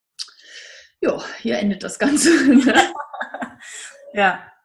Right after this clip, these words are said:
Speaker 1: Sehr schön. Vielen Dank, Christina. Ich habe noch so ein paar
Speaker 2: Ja.
Speaker 1: Fragen, die du vielleicht ziemlich schnell beantworten kannst, wäre das in
Speaker 2: Ja,
Speaker 1: Ordnung?
Speaker 2: gerne.
Speaker 1: Ähm, was bedeutet Herzlichkeit für dich?
Speaker 2: Oh, ähm,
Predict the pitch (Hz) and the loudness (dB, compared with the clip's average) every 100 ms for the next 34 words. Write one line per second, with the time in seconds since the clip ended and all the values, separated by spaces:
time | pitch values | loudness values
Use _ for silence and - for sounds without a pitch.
0 | _ - 233 226 226 226 - 240 208 208 | _ -10 -6 -2 -2 -4 -2 -2 0 -2
1 | 233 277 277 269 233 214 220 202 - 202 | -4 0 4 4 4 0 -2 -8 -8 -6
2 | 190 175 - 262 359 392 330 320 285 240 | -2 -4 -2 -2 0 0 0 0 0 0
3 | 196 - 233 302 381 247 190 196 254 381 | -4 -2 4 6 6 4 2 2 2 0
4 | 277 285 277 262 269 - - - 302 294 | -2 -2 -2 -2 -2 -4 -10 -2 0 0
5 | 254 254 262 240 - 247 - - 349 320 | 0 0 0 0 0 0 0 -2 -2 -4
6 | 349 311 269 269 226 415 - 349 - _ | -4 -4 -4 -2 2 4 4 -2 -14 _
7 | _ _ _ - 320 311 233 - 240 - | _ _ _ 4 6 6 2 0 0 -2
8 | - - - - 269 294 294 - 349 - | -8 -10 -20 -6 0 0 0 -2 -4 -2
9 | 392 339 330 294 277 277 339 349 - 214 | 0 2 0 -2 -6 -2 0 -2 -4 -4
10 | - - 165 151 - 151 143 139 - - | -6 -10 -10 -10 -12 -16 -14 -18 -20 -20
11 | _ _ _ _ _ _ _ _ _ _ | _ _ _ _ _ _ _ _ _ _
12 | - - - - - 196 254 262 180 170 | -18 -16 -16 -16 -2 4 6 8 6 6
13 | 226 262 269 269 269 269 277 269 - | 6 8 6 6 4 4 4 2 -2